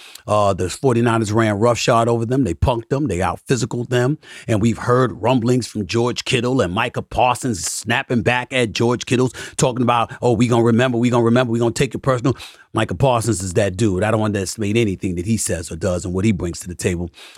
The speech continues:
San Francisco forty-niners seem like they figured him out and stuff like that. We get all of that, too. I understand it. I understand it.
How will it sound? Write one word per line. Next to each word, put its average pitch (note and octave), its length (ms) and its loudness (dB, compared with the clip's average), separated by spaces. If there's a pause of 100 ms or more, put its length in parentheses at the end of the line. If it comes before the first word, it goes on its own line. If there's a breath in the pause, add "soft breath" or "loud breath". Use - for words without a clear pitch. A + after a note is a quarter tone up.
San D#3 200 2
Francisco C3+ 320 -2
forty-niners A#2 560 2
seem B2 180 2
like G#2+ 200 2
they A2 120 2
figured A#2 380 0
him B2 120 2
out A#2 220 0
and G#2+ 80 -14
stuff - 260 -2
like A#2+ 200 -2
that. B2+ 180 2
We A#2 140 -2
get A2 180 2
all A#2 220 2
of F#2+ 80 -4
that, A#2 240 -2
too. G#2+ 280 0 (280 loud breath)
I B2 180 0
understand G2 640 -4
it. D2 100 -14 (520)
I D3 140 0
understand A2+ 440 -2
it. - 80 -16